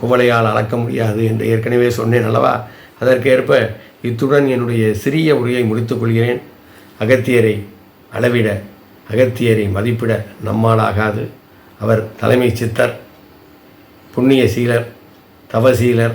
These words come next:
ஆதிகவி, தமிழ்கவி, முருகனின் சீடர்.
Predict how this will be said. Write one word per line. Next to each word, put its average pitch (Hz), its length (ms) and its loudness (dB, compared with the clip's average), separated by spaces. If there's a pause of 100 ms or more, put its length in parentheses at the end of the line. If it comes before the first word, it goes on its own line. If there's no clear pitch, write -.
(1400)
ஆதிகவி, 120 580 2 (200)
தமிழ்கவி, 117 580 0 (280)
முருகனின் 127 520 2
சீடர். 120 480 -2